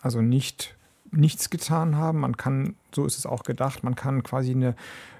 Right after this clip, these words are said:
Grundlage schaffen und sagen, die Einkommen der letzten drei Jahre beispielsweise werden gemittelt und ein Teil davon, analog zum Kurzarbeitergeld,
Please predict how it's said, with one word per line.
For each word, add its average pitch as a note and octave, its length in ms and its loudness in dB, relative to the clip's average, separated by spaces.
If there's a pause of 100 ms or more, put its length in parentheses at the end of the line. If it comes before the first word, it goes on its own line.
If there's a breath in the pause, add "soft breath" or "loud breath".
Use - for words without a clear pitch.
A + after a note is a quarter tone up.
(180 loud breath)
Grundlage C#3 560 4
schaffen D3 380 0
und B2 100 4
sagen, C3 360 2
die B2+ 140 0
Einkommen C#3+ 460 2
der B2 100 4
letzten C3 300 0
drei A#2+ 140 0
Jahre C#3+ 260 2
beispielsweise C#3 680 0
werden B2 280 0
gemittelt D3+ 420 2
und C#3+ 140 -2
ein C3 160 0
Teil C#3 260 0
davon, D#3 300 0
analog C3 400 0
zum C3+ 100 0
Kurzarbeitergeld, B2+ 960 0